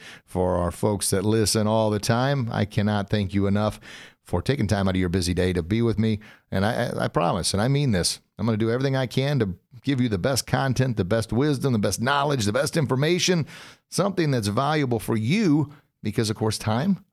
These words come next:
that's the most valuable commodity on the planet.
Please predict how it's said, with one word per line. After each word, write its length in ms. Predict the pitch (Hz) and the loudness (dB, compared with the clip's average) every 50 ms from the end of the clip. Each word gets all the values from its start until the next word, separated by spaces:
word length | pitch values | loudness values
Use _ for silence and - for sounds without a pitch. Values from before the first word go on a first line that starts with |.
| _ _ | _ _
that's 180 | 139 160 - - | -4 -2 -2 0
the 60 | 135 | 0
most 180 | 127 131 123 107 | 0 -2 -2 0
valuable 420 | 101 107 113 127 139 135 123 127 | 0 0 0 2 0 0 0 -2
commodity 480 | - - - 123 120 131 131 127 131 131 | 0 0 0 2 2 0 0 2 2 2
on 80 | 131 | 2
the 80 | 135 131 | 0 -2
planet. 520 | - - - 156 196 208 - - - - | -2 0 0 2 2 2 0 -2 -4 -8